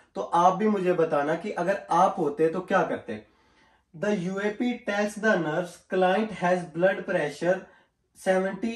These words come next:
eight upon forty six, pulse is one sixteen, which intervention should nurse implement first?" मतलब यूएपी ने नर्स को बताया कि उसने क्लाइंट का ब्लड प्रेशर चेक किया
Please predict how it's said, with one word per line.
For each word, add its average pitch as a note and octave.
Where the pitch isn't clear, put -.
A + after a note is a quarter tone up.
eight F#3
upon F3
forty D3+
six, B2
pulse A3
is B3
one G#3+
sixteen, C#3+
which A3+
intervention G#3
should G#3+
nurse F#3+
implement F3+
first?" -
मतलब F3
यूएपी F#3
ने E3+
नर्स F3+
को G#3+
बताया D3+
कि D#3
उसने G3+
क्लाइंट E3
का F#3
ब्लड D#3+
प्रेशर E3
चेक E3
किया E3